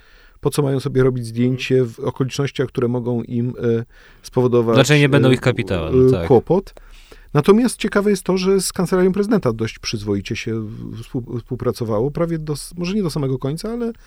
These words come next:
Speaker 1: ale były jakieś tam inicjatywy, nawet pamiętam jedną taką konferencję na temat hospicjów, e, e, wiejskich, to,
Speaker 2: Mhm.
Speaker 1: to trzech ministrów z Kancelarii Prezydenta się pojawiło. To
Speaker 2: Okej.
Speaker 1: pani Romaszewska, pan, e, e, okej, n-,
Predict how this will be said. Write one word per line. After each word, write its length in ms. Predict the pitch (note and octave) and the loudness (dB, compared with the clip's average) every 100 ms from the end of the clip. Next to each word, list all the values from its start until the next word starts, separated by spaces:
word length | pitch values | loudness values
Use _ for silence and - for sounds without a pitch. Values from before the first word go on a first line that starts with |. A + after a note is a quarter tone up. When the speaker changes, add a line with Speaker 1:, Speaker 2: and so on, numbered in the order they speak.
| - - - | -20 -20 -14
Speaker 1:
ale 160 | - F#3 | 0 2
były 180 | F#3+ G#3+ | 4 6
jakieś 220 | F3+ - | 4 2
tam 160 | F3+ E3+ | -2 -2
inicjatywy, 480 | D3+ D3+ - D#3+ | -2 -4 -4 -4
nawet 240 | D3+ D3 D3+ | 0 0 0
pamiętam 320 | D3+ D3 D3 | -2 0 -2
jedną 160 | C#3+ C3+ | -2 -4
taką 220 | C3 C3 | -4 -4
konferencję 500 | B2+ B2+ C3+ C#3 B2+ | -4 -2 -2 -2 -2
na 100 | B2 | -2
temat 360 | C3 B2 A#2+ - - - - - - | -2 -2 -4 -10 -20 -20 -20 -20 -6
hospicjów, 840 | - - D#3+ D3 - A#2+ A#2 - | -2 -2 -2 -6 -2 -2 -2 -6
e, 720 | - A#2 A2 A2 G#2 E2+ A2+ A2 | -2 2 2 2 -2 -8 -4 -2
e, 20 | |
wiejskich, 600 | A2 A2 - - D#3+ F#3+ | 2 0 0 -6 -8 -8
to, 140 | - D#3 | -6 -2
Speaker 2:
Mhm. 180 | D3 D3+ _ - - | -2 -4 _ -20 -6
Speaker 1:
to 120 | C#3 | -4
trzech 300 | - E3 D3 | 0 0 0
ministrów 340 | D#3+ D3+ D#3+ | -2 -2 -6
z 40 | - | -6
Kancelarii 320 | D#3 D#3+ D3+ | -4 -2 -2
Prezydenta 360 | E3+ G3 E3 | -2 -2 -2
się 120 | B2+ A2 | -4 -6
pojawiło. 580 | G#2+ G#2 G2+ F2+ G2 | -6 -6 -8 -8 -8
To 280 | - G2+ - | -10 -12 -10
Speaker 2:
Okej. 80 | A2+ | -6
Speaker 1:
pani 200 | B2+ A#2+ | -2 0
Romaszewska, 680 | A#2 A2+ - D#3+ D#3 - B2+ | 0 -2 -4 -6 -8 -10 -10
pan, 300 | B2 A2+ A2 | -6 -6 -6
e, 40 | |
e, 1500 | - G#2+ G2 G2+ G#2 - _ _ - - - - - A#2 A2 A2 | -6 -6 -4 -6 -8 -14 _ _ -20 -18 -16 -16 -6 0 0 0
okej, 260 | D3+ C3 | 2 4
n-, 160 | G#2+ A2+ | 4 0